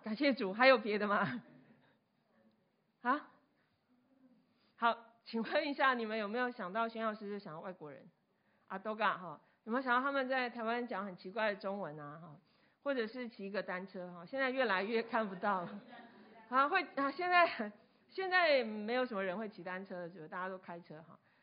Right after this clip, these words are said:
有没有看到很多宣教士成立英文班？没有。啊，啊，现在有没有看到宣教士会拔牙？或者你们有没有听过宣教士会拔牙哈？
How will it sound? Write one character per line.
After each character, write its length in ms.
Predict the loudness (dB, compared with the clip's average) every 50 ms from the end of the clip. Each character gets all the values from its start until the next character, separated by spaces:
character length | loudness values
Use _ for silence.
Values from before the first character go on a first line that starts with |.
| _ _ _ _
有 100 | -4 -2
没 80 | 0 0
有 100 | 0 0
看 140 | 0 -2 0
到 100 | 0 0
很 80 | 0 0
多 140 | 0 0
宣 140 | 0 0 0
教 140 | 0 0 0
士 160 | -2 -4 -10
成 240 | -10 -10 -8 -8 -8
立 180 | -8 -8 -8 -8
英 140 | -8 -8 -6
文 220 | -8 -8 -10 -10
班？ 240 | -10 -10 -10 -10 -12 -14 -18 -20 _ _ _ _ _ _ -20 -20 -20 _ _ _ _ _
没 140 | 2 6 8
有。 100 | 8 8 8 6 2 -4 -14 -20 _ -20 -20 -20 -16 -12
啊， 240 | -10 -8 -8 -10 -12 -16 -20 -20 -20 -20 -20 -20 -20 -20 -20 -20 -20 -20 -20 -20 -20 -20 -12 -6
啊， 160 | -4 -2 -2
现 220 | -2 0 0 4 8
在 160 | 10 10 10
有 240 | 10 8 2 -2 -4 -8 -16 -16 -4
没 80 | 0 2
有 80 | 4 8
看 100 | 12 12
到 160 | 12 12 10
宣 20 |
教 200 | 8 8 8 8
士 100 | 8 6
会 140 | 4 4 4
拔 260 | 4 4 4 6 6
牙？ 180 | 4 4 2 2
或 100 | 2 2
者 100 | 4 4
你 60 | 4 4
们 100 | 4 4
有 60 | 4
没 80 | 4 4
有 60 | 2
听 400 | 2 0 -2 0 0 2 2 4
过 240 | 6 8 8 8 8
宣 220 | 6 4 4 6
教 200 | 8 8 8 8
士 200 | 6 2 0 0
会 160 | 0 0 -2
拔 280 | -2 -2 -2 -2 -2 -2
牙 240 | -4 -4 -6 -6 -8
哈？ 240 | -8 -10 -10 -12